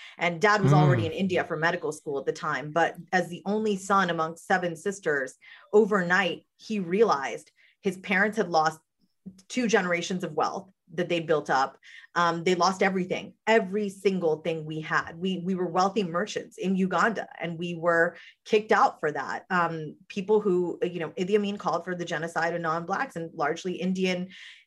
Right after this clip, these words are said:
Speaker 1: uh, Indian folks, uh, people of Indian descent, like my family, we were, we were robbed of everything. Many lost their lives, were sent to concentration camps.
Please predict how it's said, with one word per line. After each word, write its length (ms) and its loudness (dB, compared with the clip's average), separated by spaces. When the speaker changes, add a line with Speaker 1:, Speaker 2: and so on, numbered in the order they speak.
Speaker 1:
uh, 200 4
Indian 460 -2
folks, 380 2
uh, 220 0
people 240 -4
of 100 2
Indian 260 -2
descent, 440 -2
like 160 -2
my 160 0
family, 560 -2
we 160 -2
were, 500 2
we 80 -2
were 160 -2
robbed 320 2
of 60 0
everything. 480 -2
Many 240 -2
lost 260 -2
their 140 -2
lives, 340 0
were 100 -4
sent 200 -8
to 60 -14
concentration 640 -6
camps. 340 -6